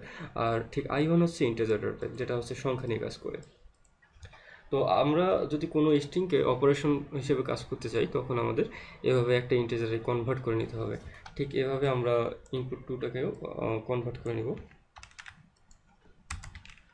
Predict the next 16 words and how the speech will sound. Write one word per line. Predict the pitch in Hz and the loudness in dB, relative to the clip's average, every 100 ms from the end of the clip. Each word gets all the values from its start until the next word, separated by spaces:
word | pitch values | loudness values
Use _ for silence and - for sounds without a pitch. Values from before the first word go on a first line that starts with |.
| - - - - - _ _ _ _ _ _ _ - _ _ _ _ _ _ | -20 -20 -20 -20 -20 _ _ _ _ _ _ _ -20 _ _ _ _ _ _
ঠিক | - 139 | -4 0
এখানে | 135 135 139 | 0 0 0
আমরা | 131 127 127 123 | 0 2 2 2
না-, | 120 | -2
ভেরিয়েবল | 117 135 123 123 | -2 -2 0 0
নামটা | 123 120 117 113 | -2 -2 -4 -6
চেঞ্জ | - 123 127 | -6 -6 -4
করে | 135 | -4
দিলে | 131 127 | -2 -4
হচ্ছে | 131 - - 127 - - - - - _ - | -6 -8 -8 -8 -10 -20 -20 -20 -20 _ -6
আই | 120 117 | -6 -4
টু | 120 135 - - _ _ - - - - _ _ _ - - - _ _ _ _ _ - - _ _ _ - - _ _ _ - - - - - - - - - _ _ - _ - - - - - | -6 -8 -10 -20 _ _ -14 -12 -14 -20 _ _ _ -20 -20 -20 _ _ _ _ _ -20 -20 _ _ _ -20 -20 _ _ _ -20 -20 -20 -20 -20 -20 -18 -20 -20 _ _ -20 _ -20 -20 -20 -14 -6
এবং | 120 127 120 | -2 0 0
এখানে | - 131 254 - | -2 -4 -4 -2
টেক্সট | 113 - | -2 -2
ইনপুট | 123 123 208 | -6 -4 -8